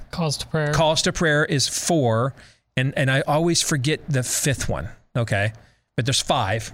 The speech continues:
Speaker 2: all right? But we gave you four of them.
Speaker 1: Did you say the journey to Mecca?
Speaker 2: I did say the
Speaker 1: Okay.
Speaker 2: Hajj, the, the pilgrimage
Speaker 1: Okay,
Speaker 2: to
Speaker 1: yeah.
Speaker 2: Mecca. Yep. So, but those are the five pillars of Islam.
Speaker 1: Yeah.
Speaker 2: Even, even, e-, even consistently executing those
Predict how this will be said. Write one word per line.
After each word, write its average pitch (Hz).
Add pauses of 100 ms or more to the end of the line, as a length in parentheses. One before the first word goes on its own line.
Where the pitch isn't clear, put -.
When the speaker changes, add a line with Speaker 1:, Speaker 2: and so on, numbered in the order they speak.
(120)
Speaker 2:
all 127
right? 131
But 143
we 147
gave 135
you 135
four 120
of -
them. 156
Speaker 1:
Did 143
you 131
say 151
the 156
journey 156
to 165
Mecca? 165
Speaker 2:
I 139
did 139
say 160
the 147
Speaker 1:
Okay. 139
Speaker 2:
Hajj, 127
the, 127
the 131
pilgrimage 131
Speaker 1:
Okay, 135
Speaker 2:
to 135
Speaker 1:
yeah. 120
Speaker 2:
Mecca. 104
Yep. 117
So, 127 (340)
but 143
those 170
are 175
the 151
five 151
pillars 147
of 135
Islam. 139
Speaker 1:
Yeah. 139
Speaker 2:
Even, 196 (340)
even, 214 (1600)
e-, 165
even 165 (380)
consistently 170
executing 135
those 92